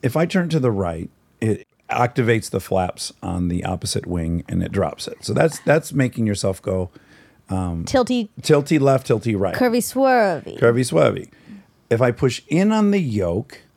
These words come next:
Speaker 1: it actually, on the maybe aileron, I think it's called, the back wing,
Speaker 2: Okay.
Speaker 1: it'll tilt that flap, which will bring the back end up, and it'll send it down.
Speaker 2: Uh-huh.
Speaker 1: So if I push in, it's gonna lower.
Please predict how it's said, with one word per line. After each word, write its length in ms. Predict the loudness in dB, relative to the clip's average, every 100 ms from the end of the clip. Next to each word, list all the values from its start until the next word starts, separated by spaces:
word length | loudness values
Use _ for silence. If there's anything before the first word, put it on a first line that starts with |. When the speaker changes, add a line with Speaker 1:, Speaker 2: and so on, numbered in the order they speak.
| _ _ -20 -20 _ _
Speaker 1:
it 140 | 2 4
actually, 680 | 2 0 0 2 2 0 -2
on 260 | 0 2 2
the 100 | 0
maybe 440 | 0 0 -2 -4 0
aileron, 680 | 2 4 2 2 -2 -4 -6
I 100 | -4
think 200 | -6 -6
it's 120 | -6
called, 260 | -4 -4 -2
the 60 |
back 440 | 2 4 4 2 -4
wing, 420 | -4 -4 -4 -6
Speaker 2:
Okay. 280 | -6 -6 -6 0
Speaker 1:
it'll 160 | 0
tilt 340 | 2 2 2 2
that 320 | 2 2 0
flap, 400 | -4 -2 -2 -4 -10 _
which 160 | -4 -2
will 80 | -2
bring 240 | 0 0
the 80 | -2
back 420 | -2 0 2 2
end 220 | 0 2
up, 300 | 2 0 -2 _
and 140 | -2 0
it'll 180 | 0 0
send 300 | 0 0 -2
it 120 | -4
down. 440 | -6 -6 -8 -10 -10
Speaker 2:
Uh-huh. 380 | -8 -4 -2 -4 -6
Speaker 1:
So 140 | 0 2
if 100 | 2
I 60 |
push 340 | 0 0 2 2
in, 140 | 0
it's 140 | 0
gonna 200 | -2 0
lower. 680 | 2 0 0 2 2 2 0